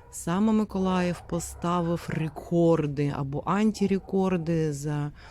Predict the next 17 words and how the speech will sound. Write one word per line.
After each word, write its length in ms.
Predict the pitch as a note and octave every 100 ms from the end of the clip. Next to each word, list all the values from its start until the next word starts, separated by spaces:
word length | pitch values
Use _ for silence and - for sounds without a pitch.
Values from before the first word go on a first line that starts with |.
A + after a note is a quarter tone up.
| -
всю 220 | - E3+ D#3+
історію 440 | D3 D#3+ D3+ C#3+
спостережень 1000 | - D3 - D#3 E3 G3 G3 F#3+ F#3+ F#3 - - - - -
найвищої 640 | D3+ D3+ D#3 G3 - E3+
середньодобової 1080 | D#3 E3 E3 E3+ D#3+ D3+ C#3+ C#3+ D3 D#3+ D#3
температури. 720 | D3 D#3 D3+ D3+ C#3+ C#3+ C#3 -
Ось 240 | D3+ C#3+ F3
уявіть 460 | D3+ D3 E3 G#3
собі, 520 | - D3+ C#3 D#3 G3
що 300 | - - D#3
відбувається. 1000 | D#3 D3 C#3 C#3 C#3 C3+ C3 B2 - - -
А 140 | C#3+
в 100 | C3+
мене 540 | C#3+ D3 G3+ G#3+ C#3 - - -
в 60 | C#3
горщиках 960 | C#3 D3 D#3+ F#3+ - D3 - C3+ - F3
ростуть 840 | D#3+ D#3 - - E3+ F#3+ F3 -